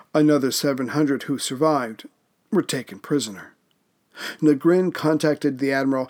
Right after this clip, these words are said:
and told him it was safe to return, but the ships did not turn around. Instead, they made for Bizerta, and the crews gave themselves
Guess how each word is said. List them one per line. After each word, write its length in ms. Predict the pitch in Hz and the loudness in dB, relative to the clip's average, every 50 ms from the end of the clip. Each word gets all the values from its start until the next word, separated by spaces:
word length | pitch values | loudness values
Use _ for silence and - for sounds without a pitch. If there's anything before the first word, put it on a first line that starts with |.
| - - - | -10 -8 -2
and 160 | 156 156 135 | -2 -2 -2
told 300 | - - 156 160 156 - | 0 0 2 2 2 2
him 340 | 139 131 120 117 117 - - _ _ _ _ _ _ _ | 0 -4 -4 -6 -10 -14 -20 _ _ _ _ _ _ _
it 140 | - 175 156 | -2 -2 0
was 140 | 147 143 - | 0 -4 -4
safe 300 | - - 156 143 131 - | -2 0 0 0 0 -2
to 140 | - - 127 | -6 -8 -8
return, 580 | 113 107 104 - - 151 147 139 127 110 92 - _ _ _ _ _ _ _ _ _ _ _ - | -10 -10 -10 -6 -4 -4 -4 -4 -4 -8 -12 -16 _ _ _ _ _ _ _ _ _ _ _ -4
but 160 | - - 151 | -4 -4 -2
the 100 | - 151 | 0 -2
ships 460 | - - - 160 147 - - - - - - 196 | -2 2 2 2 0 0 -2 -6 -8 -8 -8 -4
did 200 | 147 143 151 143 | 0 2 2 2
not 240 | 135 139 127 123 - | 2 0 -2 -4 -6
turn 160 | - 151 139 | -4 -4 -2
around. 480 | 135 131 135 131 127 123 117 107 110 123 _ _ _ _ _ _ _ _ _ _ - - - - _ | -2 -2 -2 -4 -4 -6 -10 -12 -16 -20 _ _ _ _ _ _ _ _ _ _ -20 -20 -20 -6 _
Instead, 540 | 135 135 - - - 160 151 151 139 127 - - - - _ | 0 0 0 4 4 4 4 4 2 -2 -8 -14 -20 -14 _
they 140 | - 160 156 | 2 2 4
made 260 | 151 151 147 151 147 | 4 4 2 2 2
for 300 | - 147 139 131 120 - - - - _ _ 147 | 0 0 0 0 -2 -6 -12 -20 -20 _ _ 2
Bizerta, 720 | 139 156 151 131 135 156 156 151 147 - 127 92 - - - _ _ _ _ _ _ _ - | 2 4 4 4 4 4 4 2 0 -2 -8 -10 -10 -12 -18 _ _ _ _ _ _ _ -4
and 140 | 160 147 | -2 -2
the 60 | 143 131 | -2 -4
crews 460 | - - - 165 156 151 143 127 120 | -4 0 2 4 4 4 4 2 -2
gave 260 | 127 151 151 170 170 | 0 2 2 2 2
themselves 640 | 151 147 127 - - 135 123 117 110 107 - - | 2 -2 -4 -4 -6 -6 -8 -8 -8 -8 -10 -10